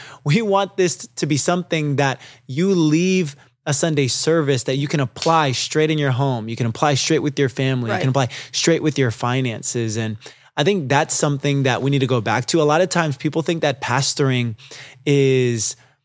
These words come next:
Speaker 1: a fancy pulpit and a fancy preach,
Speaker 2: Yeah.
Speaker 1: and you got your alliterated points, and, you know, things are flowing and things are rhyming and things are, <laughs> you know,
Speaker 2: Yeah.
Speaker 1: and, and,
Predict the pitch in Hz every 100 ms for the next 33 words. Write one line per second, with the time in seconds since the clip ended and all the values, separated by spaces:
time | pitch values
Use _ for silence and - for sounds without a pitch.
0 | _ _ _ 139 - 147 139 139 127 120
1 | 127 151 156 151 - _ _ 135 123 120
2 | - 123 147 139 127 120 - 131 139 151
3 | - - 196 147 131 131 127 139 127 139
4 | 131 123 123 131 139 131 120 98 - 135
5 | 151 156 - - - - - - 139 135
6 | 131 127 127 123 123 - 135 131 123 120
7 | 113 147 139 131 107 - 127 135 147 151
8 | 127 117 139 131 110 107 120 143 143 143
9 | 147 120 123 135 127 120 113 - 170 156
10 | - 214 196 185 143 - 202 185 196 180
11 | 175 170 196 180 160